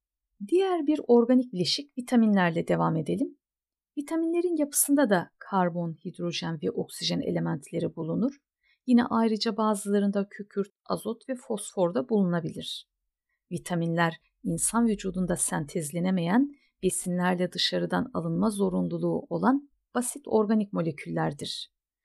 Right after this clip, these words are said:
Küçük yapılı oldukları için de sindirilmeden kana ve hücrelere kolaylıkla geçebilirler.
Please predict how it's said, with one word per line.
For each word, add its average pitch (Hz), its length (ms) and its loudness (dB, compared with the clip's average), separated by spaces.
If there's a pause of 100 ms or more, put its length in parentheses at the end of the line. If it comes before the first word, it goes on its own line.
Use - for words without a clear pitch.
(260)
Küçük - 360 -6
yapılı 185 260 -2
oldukları 208 500 2
için 165 400 -2
de 262 180 0 (160)
sindirilmeden 208 960 0
kana 180 380 0
ve 262 120 -2 (100)
hücrelere 170 580 -2
kolaylıkla 196 580 -2
geçebilirler. 156 1000 -4